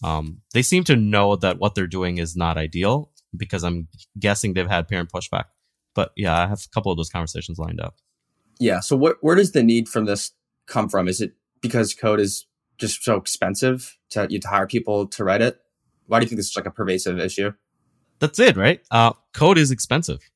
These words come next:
Speaker 1: Um, you know, when you're trying to get, it's expensive both for you as a creator to have to create it and maintain it.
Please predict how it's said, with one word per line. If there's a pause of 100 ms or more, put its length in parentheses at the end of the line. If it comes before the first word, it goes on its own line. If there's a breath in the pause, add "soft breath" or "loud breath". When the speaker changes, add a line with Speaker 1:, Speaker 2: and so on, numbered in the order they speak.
(140)
Speaker 1:
Um, (100)
you
know,
when
you're
trying
to
get, (200 loud breath)
it's
expensive
both
for
you
as
a
creator (200)
to
have
to
create
it
and
maintain
it.